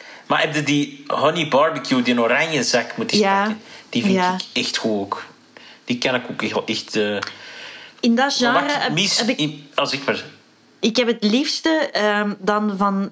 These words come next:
Speaker 2: in dat genre de chips à l'ancienne van Crocky.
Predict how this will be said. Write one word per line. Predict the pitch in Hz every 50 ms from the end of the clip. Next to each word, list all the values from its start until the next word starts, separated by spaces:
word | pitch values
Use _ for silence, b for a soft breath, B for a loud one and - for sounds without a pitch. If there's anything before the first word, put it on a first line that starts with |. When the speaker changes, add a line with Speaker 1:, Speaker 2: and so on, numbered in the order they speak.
| - -
Speaker 2:
in | 208 208 196
dat | 196 208 220
genre | 214 220 220 226 226 240 240 240 - - 196
de | 185 202 196 196 196 196
chips | - - - - 254 247 - - -
à | - 233 226
l'ancienne | 226 214 208 196 196 196 - - 208 196 196 196 196 190 190 - _ _ _ _ _ -
van | - 185 202 196 196 185
Crocky. | - 190 180 180 180 - 190 175 165